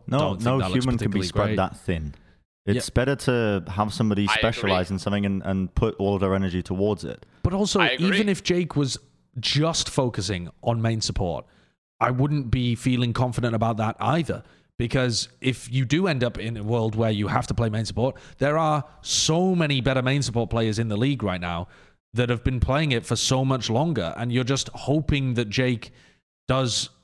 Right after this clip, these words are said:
Speaker 2: really well in that role. But it really is just kind of faith at that point. There's no evidence to suggest that that would be the case.
Speaker 3: No,
Speaker 2: This
Speaker 3: faith
Speaker 2: team
Speaker 3: is
Speaker 2: worries me
Speaker 3: unlost.
Speaker 2: in that sense.
Speaker 3: Uh, well, yeah. I mean, I don't know. I,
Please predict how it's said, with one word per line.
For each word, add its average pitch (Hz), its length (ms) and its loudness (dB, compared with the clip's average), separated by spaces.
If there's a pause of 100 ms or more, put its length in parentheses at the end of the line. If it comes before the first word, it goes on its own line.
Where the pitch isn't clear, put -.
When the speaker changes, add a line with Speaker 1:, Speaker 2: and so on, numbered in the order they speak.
(520)
Speaker 2:
really 135 520 2
well 131 200 2
in 131 100 0
that 127 180 0
role. 113 520 -2 (280)
But 139 120 0
it 131 140 0
really 147 320 2
is 147 160 2
just 117 180 -2
kind 123 200 0
of 95 180 -4 (540)
faith 156 400 0
at 151 100 -2
that 185 160 0
point. 226 300 -2 (160)
There's 120 140 0
no 185 180 2
evidence 135 460 0
to 101 100 -4
suggest 92 380 -2
that 85 100 -8
that 87 140 -4
would 90 100 -6
be 85 80 -6
the 85 100 -8
case. 90 320 -6 (200)
Speaker 3:
No, 151 100 2
Speaker 2:
This 214 100 0
Speaker 3:
faith 190 80 2
Speaker 2:
team 240 140 2
Speaker 3:
is 208 80 4
Speaker 2:
worries 247 320 2
me 123 160 2
Speaker 3:
unlost. - 20 0
Speaker 2:
in 95 60 -4
that 87 180 -2
sense. 65 380 -10 (1700)
Speaker 3:
Uh, 147 460 0
well, 175 460 0 (120)
yeah. 131 200 -2 (140)
I 143 100 0
mean, 147 220 -2 (300)
I 170 100 4
don't 202 120 0
know. 156 180 0
I, 175 120 4